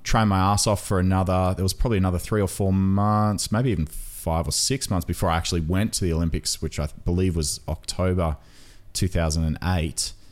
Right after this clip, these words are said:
Um, and that was in Beijing in China. And, um, that whole, so that, to be honest, that's all just a blur. Um, you know, I had to get back into training, train my ass off. Um, and then I still swam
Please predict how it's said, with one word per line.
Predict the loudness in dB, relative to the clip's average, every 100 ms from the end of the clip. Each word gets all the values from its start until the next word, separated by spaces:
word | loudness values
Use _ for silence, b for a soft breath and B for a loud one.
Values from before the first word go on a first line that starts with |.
| b -4
Um, | -2
and | 0
that | 2
was | 2
in | 0
Beijing | 2 0 2 2 2
in | 0
China. | 0 0 2 0 -4 -10 -6
And, | -2 0 0 0
um, | 0 0 0 -2 B B B B B
that | -6 0 2 4 2
whole, | 0 0 0
so | -2 -4 -4
that, | -4 -6 -6 -4
to |
be | 0 2
honest, | 2 0
that's | -2 -2
all | -2
just | -2 -6
a | -6
blur. | -4 -2 0 0 -2 -6 -8
Um, | -2 0 0
you | 0
know, | 0
I |
had | 0 -2
to |
get | -4 -2
back | -2 0
into | -2
training, | -2 -4 -2 0 0
train | 0 0
my | 0
ass | 2 2 2
off. | 0 0 -4 B B B B B -4
Um, | 0 2 2 0
and | 0 2
then | 2 2 2 0
I | 0
still | 0 2 2
swam | 2 2 2 2